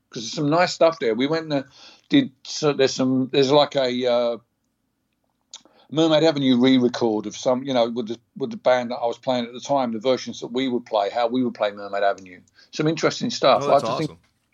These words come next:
Speaker 1: well, listen, I'm gonna, I'm gonna see if I can find down the back of the sofa if I can find a copy of that Riff Raff, uh, C D, and I'll send it to you if I can find it.
Speaker 2: Oh, I would be, I would be very much obliged. And if you, if you don't, uh, yeah, it's, it's now like, uh,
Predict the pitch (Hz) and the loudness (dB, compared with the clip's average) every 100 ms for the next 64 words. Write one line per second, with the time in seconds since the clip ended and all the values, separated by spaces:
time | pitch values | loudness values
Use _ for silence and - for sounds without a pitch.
0 | _ _ _ _ _ _ _ _ - _ | _ _ _ _ _ _ _ _ -20 _
1 | _ _ _ _ _ - 180 214 202 196 | _ _ _ _ _ 4 6 6 4 0
2 | 202 196 175 185 214 190 - 185 160 160 | 2 -4 -6 -8 -8 -8 -2 -2 -2 -6
3 | 139 - 165 147 147 143 147 131 127 156 | -8 -6 -6 -4 -6 -4 -6 -8 -6 -4
4 | 160 127 - 117 117 139 139 127 131 127 | -4 -6 -10 -12 -6 -4 -4 -2 -2 0
5 | 120 120 117 127 - 117 - - 120 107 | 0 0 -2 -6 2 2 0 -2 0 2
6 | 107 - - 123 107 113 120 - 147 131 | 0 -6 -4 -4 -2 -2 -4 -4 -4 -4
7 | - 110 101 - - 107 101 117 - _ | -4 -4 -4 -10 -8 -8 -2 -2 -2 _
8 | 170 160 135 135 135 123 143 131 135 120 | -2 0 0 0 -2 0 0 -2 -6 -4
9 | 160 151 139 135 135 123 110 123 135 143 | -4 -2 -6 -6 -2 0 -2 -4 -6 -2
10 | 135 123 127 131 131 135 143 139 123 117 | -2 -2 -6 -8 -8 -4 -2 -2 -2 -4
11 | 117 107 113 160 127 143 117 - 165 175 | -4 -4 0 0 0 -6 -14 -6 -2 0
12 | 147 127 120 107 | -2 -2 -6 -6